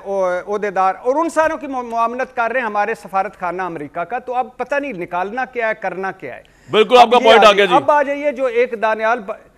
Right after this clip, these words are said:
Speaker 1: एक, एक बात सिर्फ,
Speaker 2: जी,
Speaker 1: दानियाल
Speaker 2: जी।
Speaker 1: अजीज साहब ने कहा कि, ए, ए, उनका दो राह मयार, सर, यही दुख था जब जस्टिस कयूम और शहबाज शरीफ साहब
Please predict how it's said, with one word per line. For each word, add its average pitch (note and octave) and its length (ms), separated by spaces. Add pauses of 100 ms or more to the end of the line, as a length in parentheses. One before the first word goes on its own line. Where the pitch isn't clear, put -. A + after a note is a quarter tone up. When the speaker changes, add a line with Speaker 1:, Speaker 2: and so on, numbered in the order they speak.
(340)
Speaker 1:
एक, C#4+ 200
एक D4 260
बात G3+ 260
सिर्फ, F#3+ 180
Speaker 2:
जी, C#3+ 60
Speaker 1:
दानियाल A3+ 360
Speaker 2:
जी। C#4+ 60
Speaker 1:
अजीज C4 220
साहब B3+ 280
ने B3 80
कहा G3 280
कि, A#3 160
ए, G3+ 220
ए, E3 720
उनका G3+ 280
दो F#3 180
राह G#3 140
मयार, E3+ 260
सर, C4 220
यही A#3+ 240
दुख G#3 260
था - 320
जब F3 220
जस्टिस A#3 340
कयूम A3 400
और A3+ 80
शहबाज F3+ 320
शरीफ A3 260
साहब A3 120